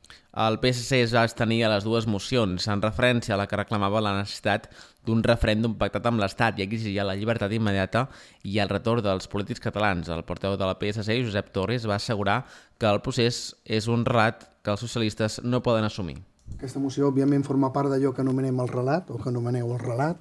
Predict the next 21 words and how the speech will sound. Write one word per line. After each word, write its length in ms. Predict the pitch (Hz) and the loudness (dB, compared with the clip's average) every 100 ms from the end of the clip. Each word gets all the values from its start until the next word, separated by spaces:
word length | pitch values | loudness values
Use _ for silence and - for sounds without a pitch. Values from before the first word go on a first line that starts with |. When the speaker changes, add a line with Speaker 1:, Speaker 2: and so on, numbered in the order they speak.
| - | -2
Speaker 2:
Tal 160 | - 139 | 2 4
com 120 | 139 | 6
diu 120 | 135 131 | 6 6
Jordi 260 | 131 131 127 | 4 2 2
Canal, 540 | 131 135 131 120 113 | 2 4 4 2 -2
professor 360 | - 123 123 135 | -6 -4 -2 -2
de 100 | 127 | -2
l'Escola 380 | 120 - 135 127 | -4 -2 0 0
de, 120 | 120 131 | -2 -4
dels 160 | 135 131 | -4 -4
Estudis 400 | 120 135 127 117 | -4 0 0 0
de 80 | 127 | 0
París, 460 | 127 131 120 - - | 0 -2 -2 -6 -8
en 80 | 143 | -6
el 100 | 120 | -4
seu 200 | 127 120 | 0 2
llibre 400 | 123 127 120 120 | 2 2 2 0
Con 180 | - 123 | 0 -2
permiso 320 | 117 127 127 | 0 -2 0
de 80 | 120 | -2
Kafka, 460 | 120 127 - 117 | 0 -2 -2 -4